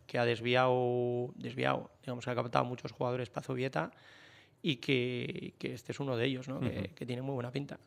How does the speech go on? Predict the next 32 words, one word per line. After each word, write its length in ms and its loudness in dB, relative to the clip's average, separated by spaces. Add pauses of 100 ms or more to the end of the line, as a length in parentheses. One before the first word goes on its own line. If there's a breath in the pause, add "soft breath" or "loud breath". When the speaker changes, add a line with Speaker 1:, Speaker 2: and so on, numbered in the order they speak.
Speaker 2:
Sí. 260 0 (640 loud breath)
Insistimos, 680 6
¿eh? 120 8
Que 80 4
fue, 200 2
que 120 4
fue 120 8
una 180 8
pena 240 8
porque 200 4
la 100 4
Real 400 6
mereció 360 4
el 60 8
empate, 480 10 (260)
terminó 400 4
asediando 920 6
con 240 -2
Carrica, 560 8
con 200 2
Pablo 300 4
Marín, 380 0
con 220 -4
Navarro, 600 6
con 260 4
Turri, 480 10
con, 260 6
con 280 0
Iyarramendi, 960 6
con 320 0
Zubimendi, 640 -2
es... 80 0